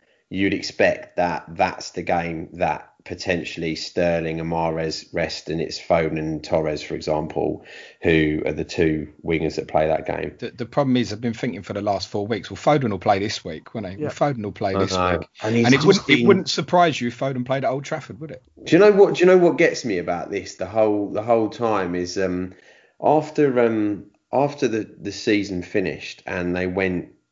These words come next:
Speaker 1: in the Champions League and they went, or was it away to Real Madrid? I think it was. Um, quarterfinals, if I remember rightly, and he played Foden.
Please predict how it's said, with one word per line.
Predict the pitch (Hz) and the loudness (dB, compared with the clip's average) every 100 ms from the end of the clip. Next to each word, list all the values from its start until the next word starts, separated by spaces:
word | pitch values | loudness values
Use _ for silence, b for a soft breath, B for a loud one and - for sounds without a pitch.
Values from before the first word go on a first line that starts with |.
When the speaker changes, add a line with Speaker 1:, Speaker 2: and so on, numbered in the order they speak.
| - | -10
Speaker 1:
in | 92 | -8
the | 92 | -8
Champions | 85 110 98 92 90 87 | -4 -2 -2 -2 -4 -2
League | 90 85 82 80 - | -2 -2 -2 -4 -6
and | 82 | -4
they | 85 | -2
went, | 90 82 | -2 -2
or | 90 | -4
was | 92 95 | -4 -6
it | |
away | - 110 123 127 | -8 -8 -8 -8
to | - 120 | -6 -4
Real | 123 127 | -2 0
Madrid? | 127 123 135 151 - b b b b b | 0 0 2 0 -2 b b b b b
I | - | -4
think | - 120 120 | 2 4 4
it | |
was. | - 131 143 - b b b - | 4 4 2 -6 b b b -2
Um, | 92 95 92 90 - | 2 4 4 2 -2
quarterfinals, | - 131 117 - 113 101 85 80 78 85 - - _ | 2 4 4 2 2 4 2 -2 -6 -8 -14 -18 _
if | - 85 | -12 -8
I | |
remember | 87 87 87 85 | -4 -4 -4 -4
rightly, | 82 80 64 76 76 85 b b b _ | -2 -2 -2 -2 -4 -4 b b b _
and | 101 | 2
he | 104 | 2
played | 104 113 101 | 4 2 2
Foden. | - 107 107 85 80 | 4 4 4 2 -4